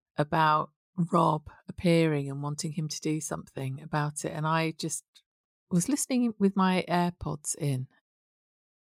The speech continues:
and, uh, just thought, she's crackingly good. And actually, I know we have a bit of a laugh about Pat as a character,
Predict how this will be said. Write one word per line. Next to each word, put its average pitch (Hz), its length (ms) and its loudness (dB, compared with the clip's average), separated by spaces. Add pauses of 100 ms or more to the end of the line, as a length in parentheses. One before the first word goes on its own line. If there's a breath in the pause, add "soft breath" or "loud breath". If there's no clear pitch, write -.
and, 156 400 0
uh, 147 300 -2 (1080)
just - 200 -8
thought, 175 260 4 (260)
she's 339 380 -2
crackingly 185 840 0
good. 175 440 2 (680)
And 208 100 6
actually, 220 260 4
I 208 80 4
know 254 220 2
we 220 240 2
have 208 380 2
a 175 80 0
bit - 160 -2
of - 80 -4
a 156 60 2
laugh 165 300 2
about - 300 -2
Pat - 460 -4 (460)
as 143 140 -2
a 143 40 -2
character, 135 600 0